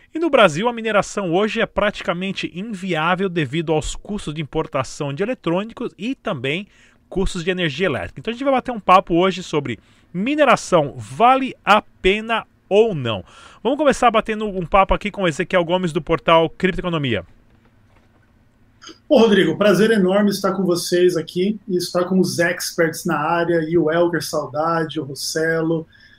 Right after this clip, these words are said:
Speaker 2: o pessoal todo aí muito, muito inteirado nesse assunto, né? Eu vou começar numa perspectiva um pouco mais crítica.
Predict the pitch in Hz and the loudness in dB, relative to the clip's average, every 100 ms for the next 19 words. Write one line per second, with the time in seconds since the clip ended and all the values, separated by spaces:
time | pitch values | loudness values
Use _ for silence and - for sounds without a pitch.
0 | _ - 170 180 170 165 170 175 160 160 | _ -4 0 4 4 6 6 8 8 6
1 | 175 165 165 185 185 185 170 165 180 190 | 6 4 6 6 6 6 6 4 2 2
2 | 185 202 170 170 175 180 180 180 202 - | 6 6 6 2 2 2 0 0 -4 -4
3 | - - - 143 180 285 359 392 359 269 | -12 -18 -14 -4 -2 -2 -2 0 0 2
4 | 269 247 226 208 202 196 185 196 196 185 | 2 4 4 4 4 2 2 0 -2 -2
5 | 180 175 185 180 165 156 - - 208 220 | -2 2 2 4 2 -2 -4 -2 0 0
6 | - - 139 | -4 -10 -10